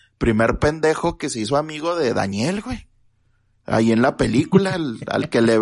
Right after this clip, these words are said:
Speaker 1: da el putazo cuando abre la puerta, güey, pues ya como que,
Speaker 2: Simón.
Speaker 1: como que ya es mucha mamada, ¿no? Con eso, con esos pedos, güey.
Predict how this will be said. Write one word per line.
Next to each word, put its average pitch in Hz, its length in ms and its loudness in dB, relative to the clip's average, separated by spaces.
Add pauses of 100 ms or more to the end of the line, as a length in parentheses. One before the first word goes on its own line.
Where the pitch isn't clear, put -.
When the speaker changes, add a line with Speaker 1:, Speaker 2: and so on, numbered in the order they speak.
(120)
Speaker 1:
da 113 180 2
el 117 140 0
putazo 151 480 -2
cuando 139 260 -2
abre 127 200 0
la 143 180 -2
puerta, 147 400 -4
güey, 196 100 -8
pues 110 220 -8
ya 107 220 -4
como 170 280 -6
que, 104 220 -4 (360)
Speaker 2:
Simón. 135 200 -2 (680)
Speaker 1:
como 113 220 2
que 117 120 2
ya 110 100 4
es 117 60 2
mucha 151 260 0
mamada, 151 500 -2
¿no? 165 200 -14
Con 127 160 -6
eso, 151 300 -10
con - 140 -6
esos 113 240 -6
pedos, 160 460 -2
güey. 104 100 -20